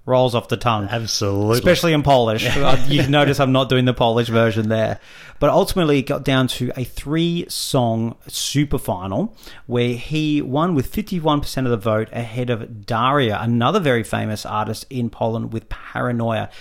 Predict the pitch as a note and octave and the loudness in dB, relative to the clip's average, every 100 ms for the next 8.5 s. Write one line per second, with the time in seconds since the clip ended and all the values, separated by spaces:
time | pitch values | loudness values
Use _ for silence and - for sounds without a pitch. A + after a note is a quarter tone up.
0 | - - B2 - B2+ B2 A2+ A#2 - B2+ | -20 -12 -12 -6 -4 -4 -4 -6 -6 -12
1 | - - A2+ A2+ A2 G#2 G#2 G#2+ - G2+ | -8 -4 -4 -2 -4 -4 -8 -8 -8 -8
2 | - E3+ E3+ - - - - G#3 A3 B3 | -6 -2 -2 -2 -12 -20 -6 -2 2 2
3 | B3+ B3 G3 F#3+ - F3 A3+ - - C#3 | 2 2 2 2 2 2 0 -6 -2 0
4 | B2+ - - C#3+ A#2 - F#3 F3 E3 - | 0 -2 -2 0 0 -4 -4 -4 -4 -6
5 | E3 - G#3+ E3+ B2 A#2+ - A2+ G2+ A2 | -8 -4 0 2 2 -2 -2 -4 -4 -4
6 | G2 F#2 G#2 E2+ - F2+ - G#2 A2 F#2 | -4 -6 -8 -8 -8 -12 -6 0 0 2
7 | G2+ G2+ - G2+ F#2+ F#2 G#2 G2+ G2+ G#2 | 2 0 0 0 0 0 0 2 0 0
8 | G2 G2+ - G#2+ G#2 | 0 -4 0 2 2